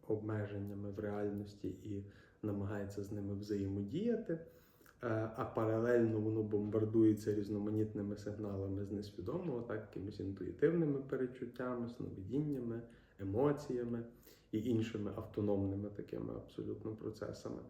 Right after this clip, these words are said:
Е, оцей стосунок з несвідомим, це десь і є вісь его-самість. Е, але з его тут відбувається одна дуже важлива річ.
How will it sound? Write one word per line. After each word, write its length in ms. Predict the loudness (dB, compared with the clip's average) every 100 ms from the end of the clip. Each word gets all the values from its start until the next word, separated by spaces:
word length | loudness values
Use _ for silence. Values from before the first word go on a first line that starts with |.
| -18 -20 -20 -14 -4
Е, 260 | -2 -2 -4
оцей 260 | 4 4
стосунок 600 | 4 -4 -4 0 0 0
з 60 | 0
несвідомим, 880 | 0 2 0 2 4 4 2 -2 -6 -12 -20 -20 _ -20 _
це 220 | 2 4
десь 460 | 6 4 4 -6 -6
і 40 |
є 460 | 0 4 4 2 -4 -10 -8
вісь 380 | 0 0 0 -8 -4
его-самість. 840 | -2 -2 -2 -4 -4 -8 -10 -16 -20 _ _ -20 -20 -20 -8
Е, 400 | -4 -2 -2 -4 -8 -6
але 400 | -2 2 2 2 -2
з 400 | 2 4 4 2
его 280 | 0 4 4
тут 280 | 4 0 -2
відбувається 600 | -4 -2 0 0 0 0
одна 200 | 0 -2
дуже 300 | -4 -2 -2
важлива 600 | -2 0 0 0 -2 -2
річ. 420 | -4 -4 -6 -16